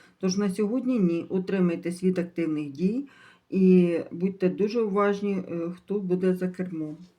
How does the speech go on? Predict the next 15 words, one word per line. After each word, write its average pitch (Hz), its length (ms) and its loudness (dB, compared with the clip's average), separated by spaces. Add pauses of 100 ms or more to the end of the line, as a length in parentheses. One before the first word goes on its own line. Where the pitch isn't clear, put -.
(920)
І, 175 280 0
а 175 80 -2
я 208 160 4
бажаю 208 420 -2
вам, 175 280 -2
хай 190 180 0
всі 185 180 0
негаразди 175 600 4
пройдуть 170 460 -4
мимо 156 300 -4
вас, 151 420 -6
а 151 80 -2
вам 180 360 -2
гарного 180 520 2
дня. 147 340 -4